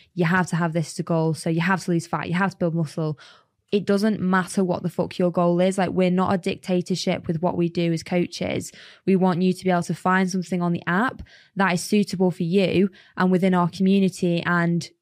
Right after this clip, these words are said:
do that to hit your goals, which is exactly what the Summer Challenge is for. The links will be below for it.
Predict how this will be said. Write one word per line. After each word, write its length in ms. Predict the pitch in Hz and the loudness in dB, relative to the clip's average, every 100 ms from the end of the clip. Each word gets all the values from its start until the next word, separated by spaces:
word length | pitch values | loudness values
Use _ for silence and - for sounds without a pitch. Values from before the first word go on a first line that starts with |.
| - 170 | -14 0
do 220 | 202 185 | 2 4
that 180 | 180 - | 2 0
to 80 | 180 | 0
hit 160 | 180 | 2
your 180 | 175 175 | 2 2
goals, 440 | 170 165 175 247 - - - | 2 2 4 2 -2 -10 -2
which 140 | 190 | 0
is 40 | 202 | 0
exactly 480 | 180 202 202 - | 0 0 0 2
what 120 | 202 180 | 2 2
the 40 | |
Summer 220 | - 180 | 2 0
Challenge 320 | 175 180 170 | 2 2 2
is 80 | 170 | 0
for. 300 | - 180 175 | 0 0 2
The 100 | 175 | 0
links 380 | 170 202 208 - | 0 0 -2 0
will 140 | 190 | 0
be 120 | 175 180 | 4 2
below 320 | 175 175 175 | 2 2 2
for 400 | - 170 160 180 | 0 -2 -2 0
it. 220 | 185 | -2